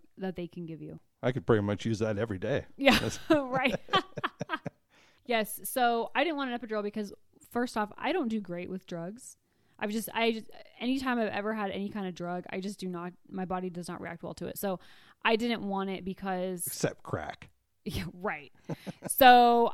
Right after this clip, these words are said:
Speaker 1: I, I didn't want it because I was not sure how my body would react to it. The other reason I didn't want an epidural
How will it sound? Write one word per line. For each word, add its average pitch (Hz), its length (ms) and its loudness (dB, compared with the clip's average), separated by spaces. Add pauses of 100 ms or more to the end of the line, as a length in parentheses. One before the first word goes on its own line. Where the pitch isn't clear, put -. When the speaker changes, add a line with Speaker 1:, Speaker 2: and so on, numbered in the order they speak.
Speaker 1:
I, 240 520 2
I 233 80 0
didn't 254 220 0
want 214 220 0
it 202 100 -6
because 202 640 -4
I 190 440 -4
was 190 200 -2
not 190 160 -4
sure 196 160 -8
how 196 120 -8
my 185 140 -6
body 185 320 -4
would 175 380 -6
react 190 300 -10
to - 100 -14
it. - 100 -16 (480)
The 196 160 0
other 294 160 4
reason 233 260 4
I 220 120 2
didn't 208 180 -2
want 196 160 -2
an 190 140 -4
epidural 185 480 -4